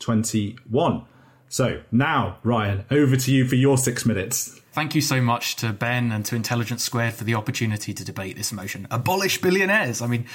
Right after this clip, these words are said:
Speaker 2: you've got to admire the candidness of that title relative to the sorts of technocratic things I usually debate. And I really do understand the instinct here, because I used to agree with the professor.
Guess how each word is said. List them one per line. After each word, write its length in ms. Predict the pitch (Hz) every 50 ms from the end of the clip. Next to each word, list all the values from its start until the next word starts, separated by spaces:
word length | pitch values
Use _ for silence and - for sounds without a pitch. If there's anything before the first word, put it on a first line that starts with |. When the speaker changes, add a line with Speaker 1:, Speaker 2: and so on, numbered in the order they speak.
| - - - - - - _
Speaker 2:
you've 160 | - 123 120
got 100 | - 143
to 80 | 127 131
admire 340 | 127 113 123 120 120 120 110
the 100 | 117 117
candidness 560 | - - 123 127 135 120 107 107 107 - -
of 100 | 110 101
that 180 | 110 107 -
title 340 | - - 117 110 107 - 117
relative 480 | 104 110 117 120 110 104 - 117 104 -
to 120 | - - 104
the 100 | 107 101
sorts 260 | - 123 - - -
of 100 | 120 -
technocratic 580 | - 170 160 - 139 - 151 131 - - 127
things 260 | - - 135 135 117 127
I 60 | 120
usually 380 | 123 147 165 160 - 131 120
debate. 420 | 117 110 87 - 107 113 135 - - - - - - - - - - - - _ -
And 120 | 147 151
I 40 | 180
really 280 | 185 214 254 262 247 180
do 200 | - 220 214 202
understand 520 | 202 190 180 170 - - 165 165 160 151
the 100 | 151 156
instinct 460 | 160 170 160 - - 110 104 - -
here, 160 | - 98 92
because 260 | - - - - 117 -
I 80 | 131
used 320 | 135 143 147 156 151 - -
to 100 | 131 120
agree 460 | 110 - 127 127 120 101 92 - - -
with 140 | - 110 -
the 60 | -
professor. 460 | - - 101 - 104 101 - - 95